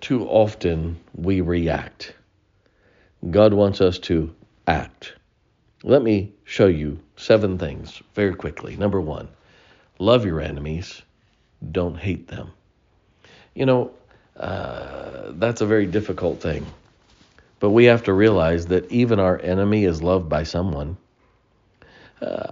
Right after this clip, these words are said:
I detest the, the Russian communism and the Chinese communism, but I don't hate Russian people. I don't hate Chinese people.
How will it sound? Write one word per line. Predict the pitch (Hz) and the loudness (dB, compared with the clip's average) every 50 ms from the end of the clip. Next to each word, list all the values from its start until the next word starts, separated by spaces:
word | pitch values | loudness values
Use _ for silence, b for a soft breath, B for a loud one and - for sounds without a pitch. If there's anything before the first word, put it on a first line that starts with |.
| - - | -12 -8
I | - 90 95 127 131 131 127 120 117 110 107 101 98 95 98 - _ _ _ _ - | -4 0 2 4 6 6 6 8 6 6 6 4 2 0 -2 -8 _ _ _ _ -4
detest | - 95 101 95 - - - - - 147 107 90 85 - - - - - | 2 2 2 2 2 0 -2 2 4 4 4 4 2 -2 -8 -12 -10 -6
the, | - 92 90 87 82 82 82 - B B B B B B - | -2 0 0 0 0 -2 -4 -8 B B B B B B -2
the | 90 90 | 0 2
Russian | 85 90 101 110 107 - - - 95 87 85 85 | 2 4 4 2 2 2 0 0 0 0 0 -2
communism | - - - - - 107 98 95 87 82 82 80 76 76 78 73 76 | -4 -6 -6 -2 0 0 2 2 0 0 0 -2 -2 -4 -6 -6 -6
and | 78 76 78 | -4 -4 -6
the | 78 | -6
Chinese | - - - 104 101 101 101 101 101 98 87 - | -6 -2 0 0 2 2 2 2 0 0 -2 -4
communism, | - - - 110 98 95 92 87 80 78 78 76 80 90 69 69 78 - - b b b b b b b b b b b b b _ - | -8 -8 -6 -4 -2 -2 0 0 -2 -2 -2 -4 -4 -6 -8 -8 -10 -12 -16 b b b b b b b b b b b b b _ -10
but | - 80 78 | -6 -4 -2
I | 85 90 | -2 0
don't | 87 92 90 82 64 | 0 0 0 -2 -2
hate | 76 85 82 - | -4 -4 -4 -2
Russian | - 73 82 80 - 73 67 | -4 -4 -6 -6 -8 -10 -8
people. | - 87 90 90 - - 87 90 - _ _ _ _ _ _ _ _ _ _ _ _ _ _ _ - | -6 -6 -6 -6 -6 -8 -10 -10 -12 _ _ _ _ _ _ _ _ _ _ _ _ _ _ _ -6
I | - | -2
don't | 90 92 95 71 - | -2 0 -2 -2 -2
hate | 80 95 92 92 - | -2 -2 -2 -4 -6
Chinese | - - 98 90 90 87 82 76 73 - | -6 -4 -2 0 0 0 -2 -4 -6 -8
people. | - - 87 85 - - - - 104 | -6 -6 -6 -6 -6 -8 -10 -10 -12